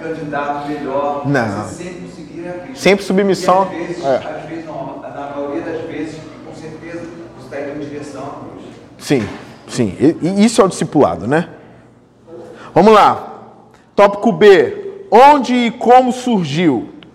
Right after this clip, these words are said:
Speaker 2: As raízes do espiritualismo estão no misticismo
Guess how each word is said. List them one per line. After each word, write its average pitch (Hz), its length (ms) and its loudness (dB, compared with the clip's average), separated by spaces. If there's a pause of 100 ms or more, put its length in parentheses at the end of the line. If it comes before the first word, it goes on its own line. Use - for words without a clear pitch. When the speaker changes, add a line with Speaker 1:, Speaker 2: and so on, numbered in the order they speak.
(1120)
Speaker 2:
As 254 220 6
raízes 240 640 4
do 180 120 -2
espiritualismo 190 880 2
estão 196 380 4
no 208 80 2
misticismo 208 920 -2